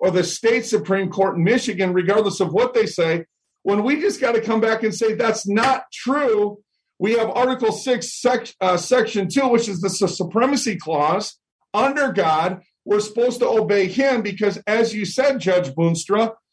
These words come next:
our rights come from God, and liberty is the right to do what the law permits. We're to obey him over that of the subversive courts and injustices in America today. So I had a good time doing it. What was your take on the show, Tim?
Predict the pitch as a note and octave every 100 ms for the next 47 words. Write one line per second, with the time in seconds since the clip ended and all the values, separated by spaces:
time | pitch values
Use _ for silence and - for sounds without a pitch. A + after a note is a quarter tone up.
0 | _ - A3+ A#3+ B3+ A3+ - A#3 A#3 -
1 | G#3+ E3+ B3 C4+ G#3 E3+ G3+ G3+ F#3+ -
2 | F#3 C4 D4 C4 A#3 F3 G3+ G#3 A3+ A3+
3 | F#3 G#3+ A#3+ A3+ G3+ A3 A3 - F#3+ G3
4 | D4 B3+ A3+ - _ _ - A3+ C4+ B3+
5 | A#3 G#3+ A3 G3 E3 C4+ C4 G#3+ F#3 -
6 | _ - A3 G#3 G3 F#3+ A3+ B3 A#3 F#3
7 | - F#3 C#3+ G#3+ G#3 F#3 D3 - A3+ G#3+
8 | F#3+ F#3 G3 E3 G3 G3+ - E3+ - D#3+
9 | E3 D#3 D#3 D#3+ E3 D#3 D#3+ E3+ B3+ A3
10 | _ _ - - A3+ - - - G3 A#3+
11 | B3+ A#3+ D3+ G#3+ A3 E3+ G#3+ G#3 D3+ G#3
12 | B3+ C#4+ A#3 C4+ - C4+ A3+ C#4 - A#3+
13 | G#3 F3 E3 C#3+ - C#3 A2+ C3+ D3 A#3